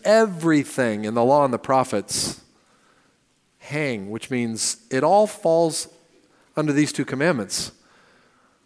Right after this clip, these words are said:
Love God with everything in your being, love your neighbor as yourself. And so I, I'm a bottom line guy, so I love the fact that Jesus reduced all of the laws of God to these two things. And not that the other laws are,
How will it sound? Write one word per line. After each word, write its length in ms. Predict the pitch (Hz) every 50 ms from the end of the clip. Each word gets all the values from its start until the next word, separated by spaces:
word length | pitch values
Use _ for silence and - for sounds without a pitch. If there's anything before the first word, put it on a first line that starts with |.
| _ _ _ _ _
Love 300 | - 127 156 180 170 156
God 240 | 156 147 143 151 139
with 120 | 131 123
everything 300 | 131 143 160 160 151 139
in 60 | 131 123
your 100 | 120 117
being, 420 | 113 131 127 120 113 110 107 113
love 300 | 113 117 123 127 135 135
your 100 | 127 117
neighbor 300 | 113 117 123 123 120 110
as 100 | 104 101
yourself. 520 | 110 104 - - 127 120 104 95 92 - -
And 140 | - 120 120
so 220 | - 147 139 127
I, 300 | 127 143 156 - 139 147
I'm 120 | 180 208 208
a 60 | 165
bottom 340 | 127 147 147 147 143 135 131
line 220 | 127 120 117 113
guy, 240 | 110 131 123 101 101
so 160 | - - 131
I 80 | 131 147
love 260 | 147 147 156 160 151
the 80 | 151 -
fact 320 | - 135 120 117 110 -
that 140 | 127 117 113
Jesus 500 | 120 131 131 120 120 117 104 - - -
reduced 640 | 127 120 117 110 127 143 165 - - - - - - - - - - - - _
all 240 | 120 131 147 151 143
of 80 | 127 120
the 100 | 127 120
laws 320 | 120 123 127 135 131 113
of 140 | 127 107 101
God 260 | 117 110 107 101 95
to 80 | 123 113
these 240 | 117 120 117 -
two 220 | - - - 131 120
things. 580 | - 127 123 117 107 107 107 113 - - - - _ - - - - - _ - _
And 80 | - 147
not 140 | 175 196 196
that 80 | 196
the 100 | 165 160
other 160 | 156 156 156 139
laws 260 | 135 131 131 120 123
are, 280 | 127 123 117 113 107